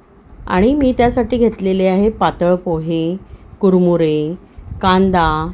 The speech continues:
मिरची, कोथिंबीर, लसूण आणि कढीपत्ता.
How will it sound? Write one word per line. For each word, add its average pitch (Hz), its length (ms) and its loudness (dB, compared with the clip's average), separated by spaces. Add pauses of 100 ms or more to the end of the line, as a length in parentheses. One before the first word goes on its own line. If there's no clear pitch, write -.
(120)
मिरची, 180 760 -2 (440)
कोथिंबीर, 185 920 0 (220)
लसूण 185 680 2 (380)
आणि 202 260 2 (120)
कढीपत्ता. 185 720 -2